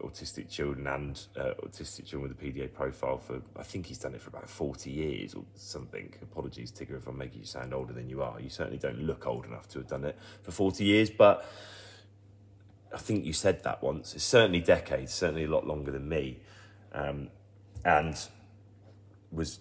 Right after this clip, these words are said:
had a rep-, I already knew of him before he kind of went through this journey. I hadn't met him,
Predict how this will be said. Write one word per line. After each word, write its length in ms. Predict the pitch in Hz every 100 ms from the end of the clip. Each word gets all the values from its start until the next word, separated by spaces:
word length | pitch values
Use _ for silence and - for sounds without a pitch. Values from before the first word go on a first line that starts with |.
| 78
had 120 | 80
a 60 | 73
rep-, 220 | 87 -
I 140 | 85
already 300 | 85 78 71
knew 220 | 78 82 73
of 100 | -
him 240 | 71 69
before 540 | 67 - 78 71 71 -
he 120 | 65 60 - - - -
kind 200 | - 69
of 80 | 67
went 220 | 73 -
through 140 | 69
this 80 | 65
journey. 320 | 76 73 71
I 60 | 69
hadn't 240 | 71 62
met 220 | 73 69
him, 200 | 67 65